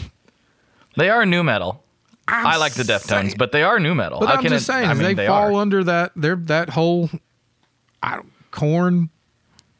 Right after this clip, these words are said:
Speaker 2: s-, is that the ba-, it's Korn, right?
Speaker 1: Mm-hmm.
Speaker 2: Um, Slipknot with the face mask. I just think, I don't, I don't listen to any of it. I was of a certain age when that came out. I was well past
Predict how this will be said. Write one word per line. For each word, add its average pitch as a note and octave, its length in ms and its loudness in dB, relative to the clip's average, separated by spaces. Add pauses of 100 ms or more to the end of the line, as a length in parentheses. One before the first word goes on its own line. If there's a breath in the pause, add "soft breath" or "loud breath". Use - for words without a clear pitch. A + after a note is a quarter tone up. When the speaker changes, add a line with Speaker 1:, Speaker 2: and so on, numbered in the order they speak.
(200)
Speaker 2:
s-, - 380 -10
is C#3 140 -2
that D#3 120 0
the - 60 -12
ba-, C#3+ 220 -4
it's C3 100 -10
Korn, C3+ 380 0
right? C#3 180 -2 (560 loud breath)
Speaker 1:
Mm-hmm. C#3+ 60 0
Speaker 2:
Um, B2+ 420 2 (440)
Slipknot E3+ 640 -2
with D3 100 -6
the A#2+ 80 -4
face D#3 340 0
mask. F3+ 320 0
I F3+ 60 -2
just F#3+ 220 -4
think, F3+ 200 -2 (140)
I G#3+ 260 -2
don't, - 180 -8 (720 soft breath)
I F3+ 60 2
don't F3+ 140 0
listen F3 260 2
to D3+ 80 2
any C3+ 140 0
of C3 160 0
it. D#3+ 160 -4
I D#3 80 -2
was C3+ 120 0
of C3 120 -2
a C#3 60 -2
certain D#3+ 300 -2
age D#3+ 260 0
when C#3+ 100 -2
that D#3 160 0
came D#3 240 0
out. D#3+ 200 0
I C#3 60 0
was B2 160 -6
well D3 360 0
past D3 580 -2